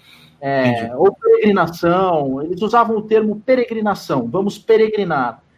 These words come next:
Speaker 1: Então, eles juntavam uma galera lá e falavam, "Vamos lá, todo mundo de cavalo e vamos que vamos." Uma das cidades mais importantes pra se entender cruzada fica no norte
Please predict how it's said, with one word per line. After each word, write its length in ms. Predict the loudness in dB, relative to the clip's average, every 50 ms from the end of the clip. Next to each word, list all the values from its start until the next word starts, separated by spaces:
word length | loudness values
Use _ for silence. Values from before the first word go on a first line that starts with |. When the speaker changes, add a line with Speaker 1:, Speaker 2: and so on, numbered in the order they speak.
| _ _ _ _
Speaker 1:
Então, 160 | -14 -12 -10
eles 180 | -8 -8 -8 -6
juntavam 540 | -6 -6 -4 0 2 4 4 4 2 -2 -4
uma 160 | -2 -2 0
galera 480 | 2 2 2 2 2 2 2 2 2
lá 360 | 2 2 4 4 4 4 2 2
e 60 | 0
falavam, 400 | -2 -2 -2 0 0 0 -2 -4
"Vamos 260 | -2 -2 0 0 0
lá, 200 | 0 0 -2 -4
todo 180 | -10 -16 -20 -20 -20
mundo 100 | -20 -20
de 80 | -10
cavalo 640 | -4 -4 -4 -2 0 0 2 2 2 0 0 -4 -8
e 160 | -8 -10 -18 -20 -20 -20 _ _ _ _ _ _ _ _ _ _ _ _ -20 -12 -6
vamos 200 | -4 -4 -2 -2
que 120 | -4 -4
vamos." 420 | -4 -2 -2 -4 -4 -6 -8 -14 -16 _ _ _ _ _ _ _ _ _ _ _ -6
Uma 160 | -2 -2 0
das 140 | 0 0 -2
cidades 440 | -2 -4 -2 0 2 0 0 -2 -6
mais 360 | -6 -2 -2 0 0 -2 -2 -2
importantes 600 | -4 -2 0 -2 -2 -2 -2 -6 -6 -6 -6 -8
pra 160 | -8 -8 -8
se 160 | -6 -6 -10
entender 340 | -12 -12 -10 -10 -8 -8 -8
cruzada 580 | -10 -8 -10 -8 -6 -2 0 0 2 2 0 -4
fica 460 | -8 -8 -8 -6 -6 -6 _ -2 -2
no 160 | -2 0 0
norte 800 | 0 0 0 2 2 2 2 0 -2 -8 -12 -10 -10 -10 -10